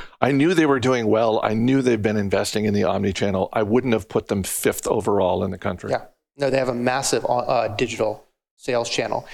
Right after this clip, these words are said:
Speaker 2: And then those stores actually are the hub for a lot of those deliveries, 'cause fifty percent of their sales are fulfilled by their stores. So their store count is actually a, a competitive advantage. You did ask me if I noticed anything that would send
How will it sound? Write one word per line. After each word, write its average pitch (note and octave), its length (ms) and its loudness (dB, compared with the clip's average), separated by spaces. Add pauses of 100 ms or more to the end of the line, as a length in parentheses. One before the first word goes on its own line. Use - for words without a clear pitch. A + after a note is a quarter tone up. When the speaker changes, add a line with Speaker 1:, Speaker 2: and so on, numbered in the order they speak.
(160)
Speaker 2:
And C#3 160 0
then C3 440 -2
those B2+ 180 0
stores - 600 0 (440)
actually C#3 640 0
are C3+ 140 2
the B2 100 2
hub C#3 440 2
for C#3+ 160 0
a B2 40 0
lot B2 200 0
of B2 100 -4
those A#2+ 240 2
deliveries, D3+ 360 0
'cause - 180 -2
fifty F3+ 380 0
percent D3 360 -2
of B2 60 -4
their A#2 120 0
sales A#2+ 440 0
are B2+ 140 4
fulfilled B2+ 800 0
by A#2 220 2
their A2+ 160 0
stores. - 560 -4 (1120)
So C3 220 -2
their A#2 120 0
store F#3+ 240 2
count B2+ 260 0
is B2 140 0
actually A#2+ 420 0
a, A#2+ 360 0
a - 20 -2
competitive - 480 -4
advantage. A#2 420 -6 (220)
You G3 100 -8
did C4+ 140 0
ask F#3+ 320 2
me C#3+ 100 2
if C3 100 0
I B2 80 0
noticed C3 420 0
anything B2 420 -2
that A#2 120 0
would A2 120 -2
send A#2+ 500 -2